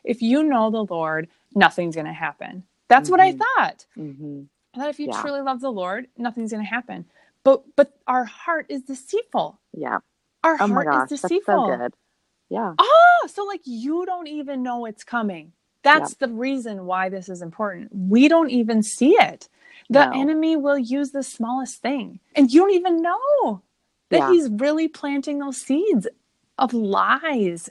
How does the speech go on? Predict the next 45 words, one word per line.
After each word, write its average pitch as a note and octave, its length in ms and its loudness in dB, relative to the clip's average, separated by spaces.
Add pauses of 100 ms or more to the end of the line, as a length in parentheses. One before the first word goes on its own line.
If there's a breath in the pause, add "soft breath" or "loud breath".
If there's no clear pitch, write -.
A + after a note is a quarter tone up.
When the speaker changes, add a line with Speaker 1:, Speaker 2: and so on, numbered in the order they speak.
(120)
Speaker 1:
in C4 220 2
your B3+ 200 0
heart B3+ 440 -4 (260 soft breath)
when A#3+ 160 -2
these B3 200 0
small G#3+ 300 0
things G#3+ 320 -2
happen. C4 440 -4
So F#3+ 280 4 (420 loud breath)
it, C#4 260 4
that's, B3+ 520 4
that's, B3 440 -2 (300)
now C#4+ 320 -2
I C#4 100 -2
feel A3+ 220 -4
different F#3 480 -4
about D3+ 260 -16
it. - 200 -16
But A3+ 340 6
I'm A3 160 6
Speaker 2:
Yes. A#3+ 60 6
Speaker 1:
not A#3+ 240 4
gonna A3+ 200 -4
lie, G#3 320 0
I G#3+ 180 -4
thought G#3 300 -4
you G#3+ 100 -10
guys G#3 180 -6
just G3+ 160 -16
need G#3 120 -8
to F#3 40 -12
settle F3+ 260 -8
down. F#3 300 -10 (320)
<laughs> - 360 2
Speaker 2:
Yeah. G3 240 8 (380)
Well, A3 220 4 (120)
the G#3+ 180 -4
thing B3+ 260 0
about F#3 300 4
it F3 220 0
is, D3+ 100 -10
is D3+ 60 -18
the D#3+ 120 -2
enemy F#3+ 480 -4
makes E3 380 -8